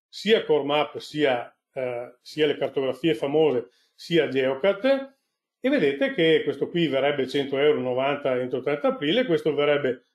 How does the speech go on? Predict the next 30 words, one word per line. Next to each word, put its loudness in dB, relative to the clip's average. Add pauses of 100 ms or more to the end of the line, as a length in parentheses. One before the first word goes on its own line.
(160)
centosessanta, -2
centoquarantacinque -2
euro. -2 (300)
Dico 2
già, 2
per 2
prevenire 2
quelli 0
che 0
l'hanno 0
comprato -2 (300)
in -8
precedenza 0
e -4
costava 0
di -2
più, 0 (600)
che 2
il -10
prezzo 0
che 0
loro 4
hanno 0
pagato, 4
la -2
parte 0
eccedente 0
a -2
questa -2
cifra, -2